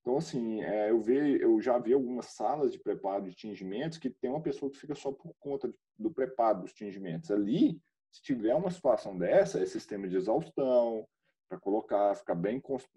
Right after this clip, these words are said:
é muito importante ter isso, porque as pessoas, a pessoa fica o dia inteiro ali preparando, fazendo as misturas dos componentes que precisa, ah, ter, né? Então, ali, a gente, você tem um sistema de exaustão, se não der pra colocar um sistema de exaustão,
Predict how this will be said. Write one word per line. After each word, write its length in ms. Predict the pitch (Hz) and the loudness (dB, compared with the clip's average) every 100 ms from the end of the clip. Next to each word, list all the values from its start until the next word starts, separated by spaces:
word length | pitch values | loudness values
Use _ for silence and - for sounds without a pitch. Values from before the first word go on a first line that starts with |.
| 73 | -14
é 100 | - | -8
muito 460 | 101 104 113 175 170 | -6 -4 -2 -2 -4
importante 500 | - 127 - 101 92 | -4 -4 -4 -10 -6
ter 120 | 117 | 0
isso, 200 | 104 110 | 2 2
porque 140 | - 127 | -2 0
as 140 | 123 | 2
pessoas, 520 | - 120 - 139 - - | 0 -6 -2 -4 -4 -6
a 140 | 98 | -4
pessoa 340 | - 107 - - | -2 -4 -4 -10
fica 180 | - | -2
o 40 | 165 | -2
dia 180 | 120 151 | -2 -6
inteiro 320 | - 156 143 | 0 2 4
ali 160 | 117 | 4
preparando, 800 | 117 113 - 143 123 120 135 95 | 2 -4 2 4 6 4 0 0
fazendo 300 | 104 95 107 | -2 -2 -2
as 100 | 107 | -4
misturas 680 | 120 160 - 117 147 135 101 | -6 -8 -4 2 6 6 6
dos 200 | 90 92 | 0 -8
componentes 500 | - 104 127 107 104 | -10 -4 -4 -2 -6
que 80 | - | -10
precisa, 520 | - 123 139 135 110 - _ _ _ _ - | -8 2 4 4 2 -6 _ _ _ _ -6
ah, 500 | 104 104 104 101 - | 0 4 4 4 0
ter, 180 | 139 135 | 4 4
né? 140 | 104 92 | 4 -4
Então, 280 | 87 101 | -4 -2
ali, 220 | 110 110 139 | -2 0 2
a 100 | 107 | 0
gente, 140 | 87 | -2
você 100 | 107 | -8
tem 160 | 101 110 | -6 -6
um 60 | |
sistema 560 | 104 - 113 - 95 95 | -8 -12 -14 -12 -8 -4
de 60 | |
exaustão, 420 | 98 117 156 156 123 | -2 0 -2 -4 -8
se 160 | - | -6
não 160 | 131 127 | -4 0
der 160 | 110 | 2
pra 80 | 139 | 2
colocar 300 | - 120 - | 0 -2 -2
um 60 | 113 | -12
sistema 380 | - - 104 104 | -14 -10 -8 -4
de 60 | |
exaustão, 580 | 98 107 104 - 98 90 | 0 2 2 -2 -4 -4